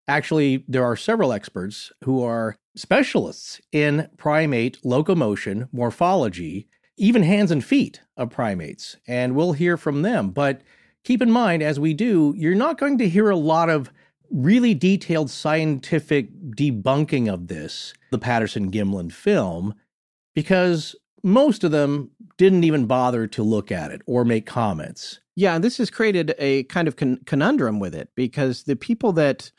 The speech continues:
Speaker 2: believe in it, actually, a lot of them want to hear from experts, but a lot of the experts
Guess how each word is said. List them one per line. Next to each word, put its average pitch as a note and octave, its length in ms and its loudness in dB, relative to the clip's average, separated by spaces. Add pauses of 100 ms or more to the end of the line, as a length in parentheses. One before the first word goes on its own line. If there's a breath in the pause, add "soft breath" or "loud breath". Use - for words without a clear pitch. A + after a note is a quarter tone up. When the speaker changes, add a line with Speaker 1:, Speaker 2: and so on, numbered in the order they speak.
(500 soft breath)
Speaker 2:
believe F3 420 2
in B2+ 120 0
it, A#2+ 240 -4
actually, D#3 720 -2
a C#3+ 80 0
lot G3 240 2
of C#4 60 0
them E3+ 280 -2
want E3 280 0
to D#3+ 100 -4
hear C#4 300 -2
from B2 180 -2
experts, - 600 -8
but D3+ 100 2
a D3+ 40 -2
lot G3+ 200 0
of F#3 120 0
the F3+ 180 -4
experts - 540 -2